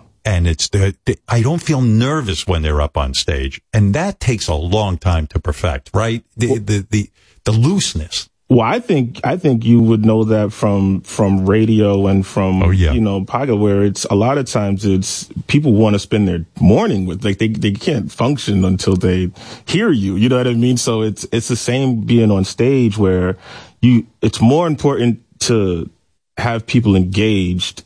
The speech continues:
Speaker 2: and then the material comes, 'cause you can
Speaker 1: That's
Speaker 2: develop,
Speaker 1: right.
Speaker 2: no matter what joke you write initially starting out, it's not gonna be good. You don't know
Speaker 1: Right.
Speaker 2: how to write a joke yet. You don't know how to craft a joke yet. You don't even know what kind of jokes you tell. But I think the most important thing is being comfortable enough on stage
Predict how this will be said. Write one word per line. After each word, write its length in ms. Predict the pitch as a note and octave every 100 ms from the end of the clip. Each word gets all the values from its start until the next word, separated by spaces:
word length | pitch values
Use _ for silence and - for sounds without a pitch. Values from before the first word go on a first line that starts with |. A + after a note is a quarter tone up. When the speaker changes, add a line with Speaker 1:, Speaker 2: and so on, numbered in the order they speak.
| -
Speaker 2:
and 160 | A2+ A#2
then 160 | F3+
the 60 | E3+
material 500 | B2+ A2+ A#2 G2 F#2
comes, 420 | - E2+ - -
'cause 260 | - A#2+ G#2+
you 80 | B2
can 140 | C3
Speaker 1:
That's 100 | A#2+ A#2
Speaker 2:
develop, 260 | D#3 D#3
Speaker 1:
right. 120 | A2+
Speaker 2:
no 80 | A2+
matter 220 | D#3 A3
what 340 | F3+ C3+ E3 A#2+
joke 300 | A2 C#3 B2
you 140 | B2
write 360 | G2+ G#2+ A#2 A2
initially 460 | G2+ G2+ G#2+ A2
starting 400 | G#2+ - G2+ G2+
out, 160 | G2 G2+
it's 140 | F2+
not 140 | - G#2+
gonna 120 | F2+
be 180 | D#2+ D2+ -
good. 400 | D#2 G2 E2+ D#2 - - - - - -
You 80 | A2
don't 140 | A2+
know 60 | A#2
Speaker 1:
Right. 60 | A2
Speaker 2:
how 120 | A2+
to 60 | A2
write 200 | G#2+ G#2
a 60 |
joke 340 | G2 E3 D#3+ -
yet. 140 | D#2
You 60 | G#2
don't 100 | A2
know 40 |
how 60 | A2+
to 80 |
craft 280 | G#2+ B2+ C#3
a 60 | A#2
joke 240 | G#2+ F2
yet. 60 | F#2+
You 60 | A#2+
don't 80 |
even 100 | B2
know 80 | A2+
what 140 | G2+ -
kind 240 | A#2+ A2
of 80 | G2
jokes 260 | G#2 G2+
you 80 | G2
tell. 300 | F2+ A#2+ G#2+
But 160 | E2+ F#2+
I 80 | F2+
think 180 | G2+
the 80 | F#2
most 240 | F2 F#2 -
important 320 | - G2 F2+
thing 120 | F2
is 100 | E2+
being 240 | - F#2+
comfortable 580 | - G#2+ G#2+ G2 F#2 F2+
enough 400 | F2 F2+ F2 E2+
on 160 | F2 F2
stage 560 | E2+ - F#2 E2+ E2